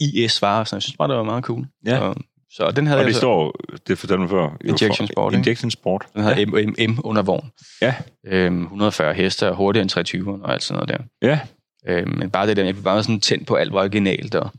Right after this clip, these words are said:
Speaker 2: Men
Speaker 1: Ja.
Speaker 2: i dag, kan man sige, nu har du rigtig mange biler,
Speaker 1: Ja.
Speaker 2: men måske også lidt nysgerrig på, hvad er sådan den fedeste bil, du har haft eller har? Det kan jo så være det samme, og det er jo et stort spørgsmål. Det er skidesvært at få
Speaker 1: Det er skidesvært, altså. Men jeg tror, jeg tror, med den, ja, lige efter jeg har haft, øh, tre atten'eren, som jeg havde i to år,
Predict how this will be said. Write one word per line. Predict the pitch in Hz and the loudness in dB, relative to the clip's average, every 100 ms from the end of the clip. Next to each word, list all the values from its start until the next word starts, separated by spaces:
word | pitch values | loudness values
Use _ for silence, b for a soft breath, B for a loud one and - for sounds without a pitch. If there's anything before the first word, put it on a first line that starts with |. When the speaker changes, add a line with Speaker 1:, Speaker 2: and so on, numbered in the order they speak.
| _ _ _ _ _ B B B B | _ _ _ _ _ B B B B
Speaker 2:
Men | 120 123 | 0 2
Speaker 1:
Ja. | |
Speaker 2:
i | |
dag, | 113 135 135 | 2 2 2
kan | |
man | 98 | 0
sige, | 110 | 2
nu | 123 | 2
har | |
du | 98 | 2
rigtig | 107 120 | 0 0
mange | 92 104 | 0 0
biler, | 113 101 76 | 0 2 2
Speaker 1:
Ja. | 90 110 - | 2 0 0
Speaker 2:
men | 120 | -2
måske | 107 110 110 | 0 2 2
også | 131 | 2
lidt | 104 | 0
nysgerrig | 120 127 98 90 | -2 0 0 2
på, | 110 101 B B B _ _ - | 0 0 B B B _ _ -2
hvad | 123 | 0
er | |
sådan | 127 110 | 2 2
den | 87 | 0
fedeste | - 117 107 | 2 0 2
bil, | 95 | 0
du | 73 | 0
har | - | 0
haft | 120 - | -2 0
eller | 92 101 | 0 0
har? | 92 73 | 0 0
Det | - | 0
kan | 90 | 0
jo | |
så | 92 85 | 0 2
være | 73 | 0
det | 78 | 0
samme, | 71 80 | -2 0
og | 76 | 0
det | 90 | 2
er | |
jo | |
et | 90 | 0
stort | - 98 - | 2 0 0
spørgsmål. | - 73 - 65 69 | -2 -2 -2 -4 -2
Det | |
er | 78 | -2
skidesvært | - 95 90 78 | 0 0 0 0
at | 71 | 0
få | |
Speaker 1:
Det | - | 0
er | 143 | 2
skidesvært, | 127 110 110 | 2 2 0
altså. | 101 120 | 0 0
Men | |
jeg | 123 | 0
tror, | 120 160 147 | 2 2 4
jeg | 131 | 2
tror, | - 139 | 2 0
med | 117 107 | 2 0
den, | 117 127 | 2 0
ja, | 110 107 | 0 0
lige | 127 143 | 0 0
efter | 127 131 | 2 2
jeg | 104 98 - | 2 2 -2
har | 104 | 0
haft, | 104 107 - | 0 0 -2
øh, | 104 98 92 | -2 0 0
tre | - 101 80 | 0 2 2
atten'eren, | 98 101 | 2 0
som | 98 | 0
jeg | 90 | 0
havde | 95 | 0
i | |
to | 95 - 104 | 0 0 0
år, | 104 - | 0 -2